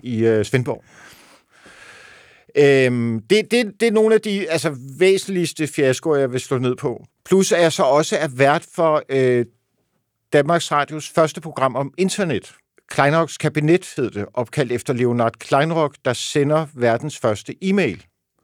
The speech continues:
Han medvirker faktisk i programmet. Han byder velkommen i hver udsendelse. Så sidder jeg så sammen med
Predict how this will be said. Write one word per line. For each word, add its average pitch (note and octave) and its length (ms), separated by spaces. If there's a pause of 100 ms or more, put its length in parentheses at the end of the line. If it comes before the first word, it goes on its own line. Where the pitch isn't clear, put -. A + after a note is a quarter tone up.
(880)
Han D#3 140
medvirker D#3+ 360
faktisk - 260
i - 20
programmet. A#2 380
Han B2 100
byder C3+ 160
velkommen C3+ 400
i A2 40
hver A#2 100
udsendelse. G#2 460
Så C3+ 200
sidder E3 260
jeg D3+ 100
så D#3+ 120
sammen D#3 460
med B2+ 340